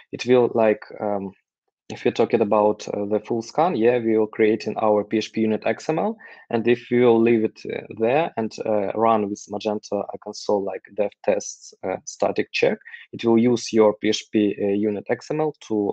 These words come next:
uh, make the check. So, uh, to check your, uh, module, uh, you, um, you need to, um, you could le-, you could use this, uh, partial, a partial scan approach. So for example, when you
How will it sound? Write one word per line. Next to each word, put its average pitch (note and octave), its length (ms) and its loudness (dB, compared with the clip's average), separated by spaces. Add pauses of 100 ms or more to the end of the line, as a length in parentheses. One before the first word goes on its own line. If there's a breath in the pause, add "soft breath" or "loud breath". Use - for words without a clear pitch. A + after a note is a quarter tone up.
(120)
uh, G2 260 -4 (200)
make G#2 200 -2
the A2 160 4
check. - 260 -6 (520 loud breath)
So, G#2+ 380 2 (100)
uh, G2+ 260 2 (200)
to A#2+ 300 -2
check - 360 -2
your, A2 480 4
uh, G2+ 300 -2
module, B2+ 560 0 (1300)
uh, G#2+ 140 -10
you, A2+ 520 0
um, G2 340 -2 (1200 soft breath)
you A2+ 120 6
need B2+ 260 2
to, A2+ 440 2
um, G2+ 420 0 (200)
you A#2 140 -2
could A#2+ 260 0
le-, A#2+ 320 4
you A2+ 180 2
could A2+ 240 -2
use B2 240 0
this, G#2+ 340 -4
uh, G#2 140 2
partial, G#2+ 720 2
a G2+ 60 -8
partial A2 420 0
scan G2+ 320 -4
approach. - 440 -4 (380 loud breath)
So - 60 -16
for A2 140 4
example, G#2+ 420 2
when G#2 280 -2
you G#2 120 0